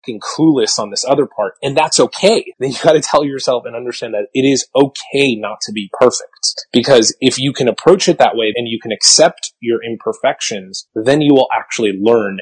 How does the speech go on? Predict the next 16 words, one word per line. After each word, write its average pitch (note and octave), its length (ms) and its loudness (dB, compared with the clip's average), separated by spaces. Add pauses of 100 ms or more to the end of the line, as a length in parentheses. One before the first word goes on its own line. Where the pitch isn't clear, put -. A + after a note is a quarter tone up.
(100)
and G2+ 180 -8
grow, G2 720 0
and G#2 520 0
the A#2 140 0
organization A#2+ 920 2
and G#2 140 -10
your G#2 200 -2
peers D3+ 400 0
and G#2+ 80 -8
everyone G#2+ 240 -4
around G#2 280 -2
you G#2 100 -2
will G2 140 -4
grow G2+ 260 0
with G2 240 -2
you. - 120 -16